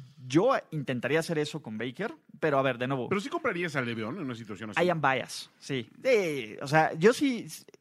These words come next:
Speaker 1: en el, en el remoto caso, a ver, como regla de vida,
Speaker 2: Ajá.
Speaker 1: no agarré a Browns este año. Lo
Speaker 2: Ok.
Speaker 1: dije, lo cumplí.
Speaker 2: Sí, sí, sí, lo cumpliste.
Speaker 1: Como,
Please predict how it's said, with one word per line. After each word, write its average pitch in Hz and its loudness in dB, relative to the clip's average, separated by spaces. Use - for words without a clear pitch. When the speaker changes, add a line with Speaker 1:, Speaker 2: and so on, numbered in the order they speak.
Speaker 1:
en 160 -2
el, 156 0
en 160 -4
el 151 -4
remoto 180 0
caso, 196 0
a 156 0
ver, 139 0
como 135 -4
regla 175 2
de 143 4
vida, 151 0
Speaker 2:
Ajá. 110 -2
Speaker 1:
no 139 4
agarré 135 2
a 123 2
Browns 117 -2
este 131 -2
año. 131 0
Lo 123 -2
Speaker 2:
Ok. 117 -2
Speaker 1:
dije, 127 -2
lo 143 -2
cumplí. 127 -4
Speaker 2:
Sí, 156 -4
sí, 123 -8
sí, 110 -8
lo 120 -8
cumpliste. 90 -8
Speaker 1:
Como, 131 0